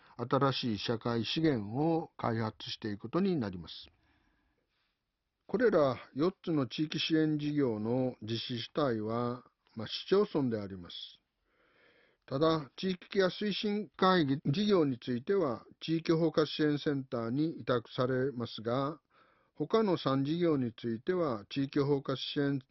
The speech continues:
センター以外に事業を委託することも可能になっています。えー、一番目の柱の、えー、介護保険制度改正の中で、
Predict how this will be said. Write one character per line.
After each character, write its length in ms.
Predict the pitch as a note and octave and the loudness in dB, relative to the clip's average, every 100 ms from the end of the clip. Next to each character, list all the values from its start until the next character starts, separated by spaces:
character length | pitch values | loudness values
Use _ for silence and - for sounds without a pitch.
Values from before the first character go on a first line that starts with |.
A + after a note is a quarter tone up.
| _ _ | _ _
セ 200 | - D#3+ | 0 2
ン 100 | D3+ | 2
タ 140 | - | 0
ー 80 | B2+ | 2
以 140 | D3+ | 2
外 300 | A3+ A3 E3+ | 2 2 4
に 160 | C#3+ D#3 | 2 0
事 140 | D3 | 0
業 180 | C3+ C3 | 0 2
を 60 | A2 | 2
委 60 | |
託 300 | A2 A2+ A2 | 0 -2 -2
す 140 | A#2 A#2 | -10 -8
る 80 | A2+ | -6
こ 140 | A#2+ | -8
と 100 | - | -4
も 180 | A#3 A#3 | -2 -2
可 180 | - A#2+ | -2 0
能 180 | A2+ | 0
に 100 | A#2+ | 0
な 120 | D3+ A#2 | 0 -2
っ 40 | |
て 160 | - F#2 | -6 -14
い 60 | |
ま 140 | E2 D#2+ | -14 -14
す。 280 | - - _ _ _ _ _ _ _ _ _ _ _ - - _ _ - - - - _ | -16 -18 _ _ _ _ _ _ _ _ _ _ _ -20 -20 _ _ -20 -20 -20 -20 _
え 40 | D3 | 2
ー、 40 | |
一 200 | D#3+ G#3 | 4 4
番 200 | B3 B3+ | 4 4
目 80 | B3+ | 4
の 80 | B3+ | 4
柱 480 | F#3+ A3 A3+ D#3 B2+ | 2 0 0 0 2
の、 480 | B2 C#3+ C3+ A#2 - - _ _ _ _ B2+ | 2 2 0 -2 -8 -20 _ _ _ _ -2
え 40 | B2+ | -2
ー、 40 | A#2 | 0
介 200 | C3 C3 | 0 0
護 100 | C3 | 0
保 160 | D#3 | 0
険 200 | E3 D#3 C#3+ _ _ _ _ - | 2 2 0 _ _ _ _ -4
制 220 | - D#3 | 2 2
度 140 | B2+ | 2
改 240 | - C#3+ C#3+ | 0 0 2
正 160 | D#3 | 2
の 120 | D3 C#3+ | 2 0
中 360 | A2 - C#3 | -2 -2 -2
で、 340 | C#3 A2+ F#2+ | -2 -4 -4